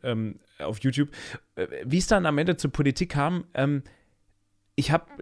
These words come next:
das, ich hab's leider nicht studiert. Ich hätte es, ich hätte gerne Politikwissenschaft am Ende studieren sollen, hab das aber erst im fünften, sechsten Semester gemerkt und dann war's irgendwie auch zu spät.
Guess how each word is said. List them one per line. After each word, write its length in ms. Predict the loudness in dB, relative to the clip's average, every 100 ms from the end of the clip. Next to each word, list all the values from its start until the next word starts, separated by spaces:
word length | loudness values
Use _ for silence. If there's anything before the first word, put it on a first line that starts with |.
| -20 _ -4
das, 240 | -2 -2 -2
ich 140 | 0
hab's 160 | 0 4
leider 260 | 6 6
nicht 340 | 4 2 -2 -4
studiert. 480 | -2 2 4 4 2
Ich 140 | -4 -2
hätte 160 | 0
es, 180 | 2 0
ich 260 | -4 -6 -4
hätte 140 | -2
gerne 200 | 0 -2
Politikwissenschaft 720 | -2 -2 -2 -2 -2 -4 -6 -6
am 80 | -8
Ende 120 | -8
studieren 320 | -6 -4 -2
sollen, 200 | -2 -2
hab 100 | -4
das 140 | -4
aber 100 | -2
erst 160 | -2 -4
im 100 | -8
fünften, 280 | -10 -10 -8
sechsten 400 | -8 -8 -8 -10 _ -20 _ _ -14
Semester 460 | -4 0 0 2 2
gemerkt 380 | 2 2 0 0
und 120 | -2
dann 80 | 0
war's 180 | 0 0
irgendwie 180 | -2
auch 100 | -2
zu 120 | -4 -6
spät. 300 | -4 -6